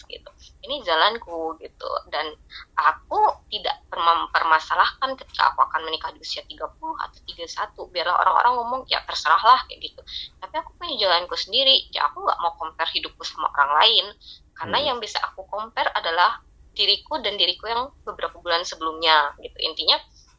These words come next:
Speaker 1: aku hanya bisa compare diriku dan diriku. Kalau aku compare dengan orang lain kan, ya nggak ada habisnya lah. Orang lain mau gimana juga,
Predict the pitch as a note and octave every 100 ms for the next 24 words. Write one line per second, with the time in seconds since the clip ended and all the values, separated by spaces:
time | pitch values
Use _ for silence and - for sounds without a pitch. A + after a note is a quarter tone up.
0 | _ _ _ _ - F#3 - D#4 D4 A#3+
1 | G#3 G3+ F#3+ F3+ F#3+ G#3 E3+ E3 C#4 A3+
2 | G3 F#3 A#3 - F3+ F3+ - _ _ -
3 | - A3+ - G#3 G3+ F#3+ F#3+ - E3+ D#3+
4 | F3 B3 E4+ G4 - F#3 F3 - E3+ D#3
5 | E3+ F3 C4 D4+ D4 C#4 - _ _ -
6 | _ F3+ F3 E3+ D#3+ E3 E3 E3 D#3+ D3+
7 | D3+ - - -